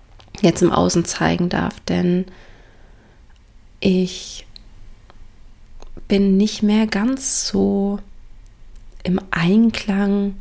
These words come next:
mit meinem Podcast-Cover und da, wo ich angefangen habe, vor einem halben, dreiviertel Jahr, war das genau richtig, war das genau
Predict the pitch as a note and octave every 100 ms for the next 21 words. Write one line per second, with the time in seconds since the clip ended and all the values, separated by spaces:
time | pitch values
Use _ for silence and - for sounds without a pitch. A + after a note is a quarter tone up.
0 | - - - - A#3+ - C#4 C4 - -
1 | - - F3+ F3+ - - - - F3+ F#3
2 | F#3 F#3+ - F#3 F#3 F#3 G3 G3 G3+ -
3 | F#3+ F#3+ G#3 G3+ G3+ - G#3+ A#3+ A3 -
4 | F#3 F#3 F#3+ - F#3+ F#3+ F#3+ F#3 F#3 -
5 | - - - - - F3+ F#3 E3+ E3+ E3+
6 | - - E3+ E3+ F3+ - F#3+ F3+ - -
7 | D#3 E3 G3+ - - - F3+ F3+ F3+ -
8 | F3+ E3+ E3+ E3+ F3+ - F3 - - D#3+
9 | E3 - - - F#3 - F3+ F3 F3 E3
10 | E3+